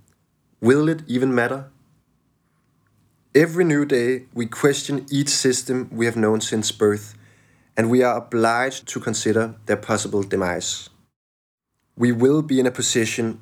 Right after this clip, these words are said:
of having a blank page for a new beginning because lots of companies and money will be wiped out in the process of slowing down. Redirecting and restarting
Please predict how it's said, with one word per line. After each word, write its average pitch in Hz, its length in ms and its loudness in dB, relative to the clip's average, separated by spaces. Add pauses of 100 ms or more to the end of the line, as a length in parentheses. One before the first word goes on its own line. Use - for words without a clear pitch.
of 110 160 -2
having 117 240 0
a 110 60 -2
blank 120 460 -2
page 113 480 -2
for 113 220 0
a - 20 4
new 123 240 2
beginning 107 500 0 (360)
because 139 300 -2
lots 139 320 2
of 156 140 -10
companies 127 500 0
and 120 120 -2
money 110 320 0 (240)
will 110 100 2
be 113 160 2
wiped 110 460 0
out 110 180 0
in 113 140 -4
the 104 60 0
process 107 600 -2
of 101 120 -4
slowing 101 320 2
down. 92 360 -2 (1120)
Redirecting 127 960 0
and 113 140 0
restarting 117 720 0